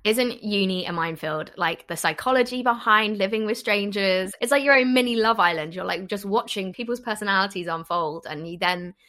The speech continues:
in first year, you have to make the decision who you're gonna live with in second year so early that you can't really get a grips as to who these people are until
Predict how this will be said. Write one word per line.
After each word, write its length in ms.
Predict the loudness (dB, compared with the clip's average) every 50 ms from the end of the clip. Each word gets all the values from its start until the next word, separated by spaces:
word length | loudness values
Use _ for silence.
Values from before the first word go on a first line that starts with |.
| _ _ _ _ _ -6
in 140 | -6 -6 -4
first 400 | -2 0 0 0 0 -2 -4 -6
year, 120 | -6 -6
you 140 | -6 -6 -8
have 160 | -8 -8 -6
to 80 | -4 -4
make 220 | -4 -4 -4 -4
the 60 | -6
decision 380 | -8 -8 -8 -6 -6 -6 -6 -6
who 80 | -6
you're 120 | -6 -6 -4
gonna 160 | -4 -4 -4
live 200 | -2 -2 -4 -4
with 140 | -6 -10 -8
in 100 | -10 -10
second 360 | -8 -8 -10 -8 -12 -18 -16
year 120 | -16 -16 -16
so 460 | -14 -14 -12 -10 -6 -2 -2 -2 0 0
early 420 | -2 -2 -2 -2 -6 -8 -10 -12 -12
that 140 | -12 -14 -14 _ _ _ _ _ _
you 80 | -8 -4
can't 220 | -2 -2 -2 -2
really 420 | -2 0 0 2 2 2 0 -2 -4
get 200 | -4 -6 -6 -6
a 60 | -6
grips 280 | -4 -4 -6 -6 -6 -10
as 120 | -14 -12
to 80 | -12 -12
who 180 | -10 -8 -8
these 160 | -6 -8 -10 -10
people 260 | -12 -10 -8 -8 -6 -6
are 180 | -6 -8 -8
until 540 | -12 -16 -14 -12 -12 -10 -10 -10 -12 -12 -16